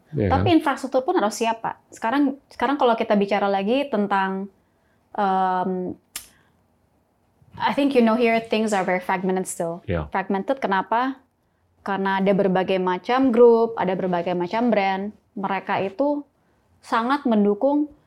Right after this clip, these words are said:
Speaker 2: "Lu jangan kemana-mana, lu di brand ini aja." Kalau mau pindah, itu,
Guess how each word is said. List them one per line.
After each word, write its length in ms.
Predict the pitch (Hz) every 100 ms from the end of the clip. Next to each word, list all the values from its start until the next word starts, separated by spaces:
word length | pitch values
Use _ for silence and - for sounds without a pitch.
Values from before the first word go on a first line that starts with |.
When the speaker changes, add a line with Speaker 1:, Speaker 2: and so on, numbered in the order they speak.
| _ -
Speaker 2:
"Lu 120 | 302
jangan 260 | 233 214 214
kemana-mana, 580 | 220 202 208 240 254 240
lu 80 |
di 140 | 247 202
brand 180 | 190 190
ini 160 | 180
aja." 380 | 190 190 180 175 - _ _ _ -
Kalau 240 | 196 196
mau 160 | 196 196
pindah, 460 | 196 190 190 269 - - _ _ _ _ _ _
itu, 320 | 233 220 269